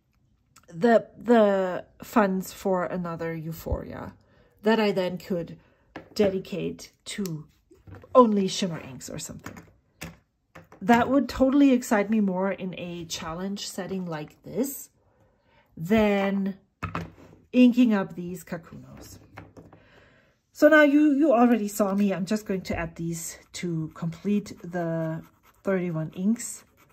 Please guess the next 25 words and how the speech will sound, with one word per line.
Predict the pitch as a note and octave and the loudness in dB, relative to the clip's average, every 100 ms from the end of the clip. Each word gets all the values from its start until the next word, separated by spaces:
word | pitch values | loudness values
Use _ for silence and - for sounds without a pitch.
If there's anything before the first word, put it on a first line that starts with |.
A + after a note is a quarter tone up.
| _ | _
and | F3+ E3 | -6 -4
days | E3 E3 F3 F#3+ - - | -4 -6 -4 -6 -10 -12
in | F#3 F3 | -6 -4
this | E3 E3 - - _ | -4 -6 -12 -20 _
notebook. | F#3 F3+ F3+ - C4 - _ _ - - - _ _ _ _ _ _ _ _ G#3+ A#3 - - _ _ | -6 -4 -2 0 0 0 _ _ -20 -20 -20 _ _ _ _ _ _ _ _ -18 -18 -20 -20 _ _
That's | C4 D4 E4+ E4 | 6 6 4 2
where | D4+ | 4
I'm, | G#3+ G3 F#3 _ - | 4 -2 -6 _ -6
I'm | F#3 F3 | -4 -4
at | F3+ G#3 A3+ | -4 -4 4
right | B3+ B3+ | 4 4
now. | C4+ B3+ C4 - - - _ | 2 4 2 0 -6 -20 _
I | G#3+ A#3+ | -4 4
don't | B3+ C#4 A3+ | 6 6 4
even | B3+ G#3+ | 4 4
know | F#3 F3+ | 2 2
what | A3 A3+ G3+ G3+ | 2 4 2 0
conclusion | G3+ F#3+ - F3 G#3 C#4 C#4 | -4 -4 -6 -6 0 0 2
I'm | C4+ C#4 | 0 -2
drawing | C4 B3+ C4+ D4+ | 2 2 2 0
from | C4+ C#4+ | -2 0
<laughs> | |
this. | C4 F4 F#4+ - | 0 0 -2 -2
I'm | - A#3+ | 2 4
just, | B3 B3 - | 4 2 -2